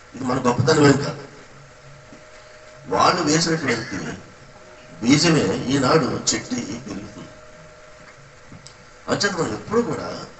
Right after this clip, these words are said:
తక్కిన మతాల్లో లాగా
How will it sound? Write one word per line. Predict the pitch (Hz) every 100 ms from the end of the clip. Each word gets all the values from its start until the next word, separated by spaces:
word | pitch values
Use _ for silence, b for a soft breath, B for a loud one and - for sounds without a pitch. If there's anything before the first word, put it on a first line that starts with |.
| - - - - - - - - - - - - -
తక్కిన | - 165 170 165 165 160 - - - - - - - - - - - - - - -
మతాల్లో | 110 104 147 139 135
లాగా | 117 - -